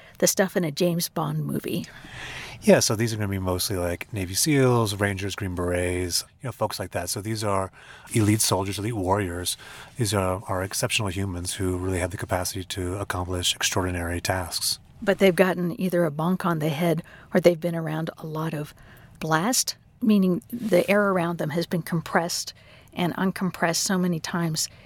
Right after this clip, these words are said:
Speaker 1: it's probably caused some brain damage.
Speaker 2: Yeah, that's correct.
Speaker 1: Do they have a diagnosis through symptoms or through an M R I that they have brain damage?
Speaker 2: Well, they'll do both. They'll do some sort of imaging, brain imaging, as well as looking at different symptoms that people show up with.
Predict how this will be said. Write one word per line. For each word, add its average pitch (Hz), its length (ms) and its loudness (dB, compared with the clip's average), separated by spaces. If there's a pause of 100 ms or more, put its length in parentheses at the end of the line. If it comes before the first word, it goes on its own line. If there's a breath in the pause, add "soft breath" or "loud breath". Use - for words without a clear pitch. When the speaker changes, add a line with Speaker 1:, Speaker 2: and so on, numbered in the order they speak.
Speaker 1:
it's - 120 2
probably 175 460 2
caused 165 320 -8
some 156 160 -8
brain 151 260 -8
damage. - 420 -10 (680 loud breath)
Speaker 2:
Yeah, 123 160 6
that's 98 180 -4
correct. 95 400 -4
Speaker 1:
Do 175 100 2
they 196 100 2
have 214 180 4
a 160 60 -2
diagnosis 165 880 -2
through - 180 -8
symptoms 262 640 2
or 160 80 -2
through 160 220 -2
an 139 80 -2
M 196 200 4
R 165 200 2
I 160 200 2
that 165 200 2
they 170 80 6
have 156 220 0
brain 160 420 2
damage? 156 500 0 (720 loud breath)
Speaker 2:
Well, 170 100 8
they'll 175 120 10
do 160 180 4
both. 92 560 0 (120)
They'll 120 100 4
do 113 180 4
some 107 200 2
sort 101 160 -2
of 92 140 -4 (120)
imaging, 107 480 2
brain 101 180 -4
imaging, 98 460 -6 (340 loud breath)
as 98 220 0
well 104 260 0
as 87 380 -6
looking 98 240 -6
at 90 140 -6
different - 240 -4
symptoms 92 500 -4
that - 140 -8
people 98 400 -6
show - 240 -2
up - 180 -6
with. - 240 -6